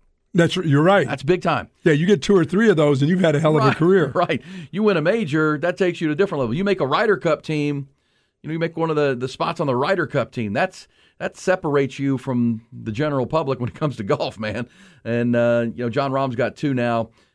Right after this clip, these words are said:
Speaker 2: and probably more to come for him as his career goes. But, yeah, what a, what a week for golf. And speaking of Rory, I'll give him a buck off. I, he just didn't seem locked in. He was one of my picks for the, for the Masters, and he,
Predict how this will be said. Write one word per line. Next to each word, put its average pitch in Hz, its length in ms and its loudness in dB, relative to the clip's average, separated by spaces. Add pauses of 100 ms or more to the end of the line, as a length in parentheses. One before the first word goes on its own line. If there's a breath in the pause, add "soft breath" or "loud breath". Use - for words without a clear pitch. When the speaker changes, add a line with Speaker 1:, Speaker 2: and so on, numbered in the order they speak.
(120)
Speaker 2:
and 104 260 -6
probably 117 380 -2
more 120 180 0
to 110 80 -6
come 117 280 -2
for 104 120 -10
him 107 400 -2 (340 soft breath)
as 98 120 -12
his 127 180 -4
career 113 300 -4
goes. 104 260 -2
But, 104 100 -6
yeah, 113 140 -2
what 113 180 -2
a, 110 60 0
what 113 140 -2
a 107 40 0
week 117 220 -4
for 101 100 -10
golf. 110 300 -2
And 107 100 -8
speaking 226 220 -6
of 123 80 0
Rory, 139 280 2
I'll 160 100 -2
give 170 160 -4
him 156 100 -2
a 123 60 -4
buck 131 260 -4
off. 127 240 0
I, 127 200 -4 (460 soft breath)
he 147 80 -10
just 156 160 -6
didn't 123 200 0
seem 127 200 -2
locked 123 280 -2
in. 117 260 -2
He 117 120 -4
was 113 160 -6
one 120 120 -2
of 113 40 -2
my 117 120 0
picks 135 340 -4
for 113 160 -6
the, 98 220 -6
for - 80 -10
the 107 80 -4
Masters, 107 500 -4
and 98 80 -8
he, 123 280 -4